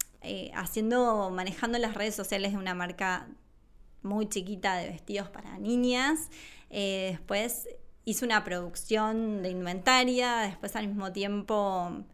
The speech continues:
empecé con clases de inglés técnico. Y, eh, y después me junté con un chico que necesitaba a una persona que le hiciera contenido digital.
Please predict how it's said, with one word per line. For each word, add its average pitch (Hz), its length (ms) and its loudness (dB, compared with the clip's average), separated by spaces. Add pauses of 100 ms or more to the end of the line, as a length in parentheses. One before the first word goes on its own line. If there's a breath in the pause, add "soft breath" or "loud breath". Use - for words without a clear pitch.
(100)
empecé 196 380 -2
con 226 140 -4
clases 202 320 -2
de 202 60 0
inglés 185 280 -4
técnico. 247 720 0 (1080 loud breath)
Y, 240 560 -2
eh, 180 640 -8 (140)
y 220 80 -2
después 240 220 0
me 269 100 2
junté 220 420 -2
con 226 140 -4
un 220 180 -2
chico 214 760 2 (680)
que 208 120 0
necesitaba 220 1000 4
a - 40 -4
una 202 260 0
persona 196 360 -2
que 185 160 -6
le 170 100 -8
hiciera 208 240 0
contenido 196 420 -4
digital. 285 460 4